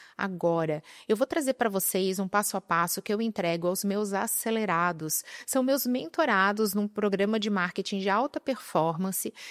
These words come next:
que justamente inicia com essa virada que eu vou mostrar aqui. Isso porque eu poderia passar durante muitas horas com vocês falando a respeito de entrega, mas a verdade é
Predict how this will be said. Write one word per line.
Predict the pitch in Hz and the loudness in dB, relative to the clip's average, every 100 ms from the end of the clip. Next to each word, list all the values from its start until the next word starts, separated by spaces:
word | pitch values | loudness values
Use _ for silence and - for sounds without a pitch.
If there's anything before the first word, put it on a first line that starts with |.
| - | -4
que | 247 | -2
justamente | 220 320 - 302 233 233 254 - | -2 -2 -2 -2 0 0 0 -2
inicia | 277 311 - - - 262 220 156 - - | -4 -2 0 0 0 0 2 0 -6 -16
com | - 277 | -4 -2
essa | 277 311 - | 0 0 -2
virada | 294 302 262 254 | -2 0 0 0
que | 254 | 0
eu | 254 | 0
vou | 247 | 0
mostrar | 254 - - 247 | 0 -2 -4 -4
aqui. | - - 208 - | -6 -8 -8 -4
Isso | 339 - | -2 0
porque | 359 247 - 269 | 2 0 2 4
eu | 240 | 4
poderia | 262 240 254 302 | 4 2 2 0
passar | 240 - - 233 220 180 | 0 0 0 2 2 2
durante | 214 240 240 | 2 2 2
muitas | 240 311 403 285 202 | -2 -2 -2 -2 2
horas | 214 202 196 | 2 2 0
com | - 175 | -4 -4
vocês | 170 - 226 214 | -2 0 0 0
falando | - 269 294 302 | -2 -2 -2 -2
a | |
respeito | 254 - - 233 214 | 0 -2 -2 -4 -2
de | 214 | -4
entrega, | 202 - 151 139 151 - - - - | -4 -4 -4 -4 -8 -12 -18 -18 -2
mas | 233 233 | 0 2
a | |
verdade | 247 262 233 269 294 262 | 2 0 2 -2 -2 2
é | 240 202 | 4 4